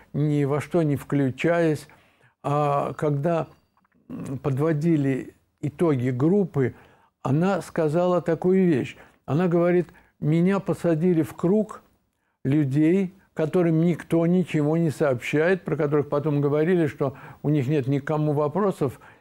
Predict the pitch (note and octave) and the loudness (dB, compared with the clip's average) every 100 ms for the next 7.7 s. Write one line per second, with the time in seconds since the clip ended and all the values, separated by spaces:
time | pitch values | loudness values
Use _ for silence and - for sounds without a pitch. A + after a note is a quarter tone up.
0 | - C3 C#3 C#3 C3+ C3+ C#3+ D3+ C3 E3 | -8 -2 0 2 0 0 0 0 0 0
1 | C#3+ B2 F3 F3+ D#3+ C#3+ C#3+ C3+ C#3 C3+ | 2 0 0 0 0 -2 -2 -2 -2 0
2 | D3 F#3+ - - _ - D#3 D3 C3+ C3 | 0 0 -2 -20 _ -6 -2 0 0 -2
3 | D#3 D#3+ D#3 C#3 C#3+ C#3 C#3 D#3+ D#3 C#3+ | -2 -2 -2 -2 0 -2 -2 0 0 0
4 | D#3+ D#3+ C3+ - G#2 G2 G#2 - - - | -2 0 0 -2 -8 -10 -12 -18 -18 -4
5 | C#3+ E3+ F3 F3 D#3 - E3+ D3+ F3 D3+ | 0 2 2 0 -2 -2 0 2 0 2
6 | D3+ D3 D3+ - F#3 G3+ - D#3 E3 E3+ | 0 0 -2 -2 0 0 0 0 2 0
7 | D#3 F#3 F#3 E3 G#2+ F2+ - | 0 2 2 2 0 -6 -12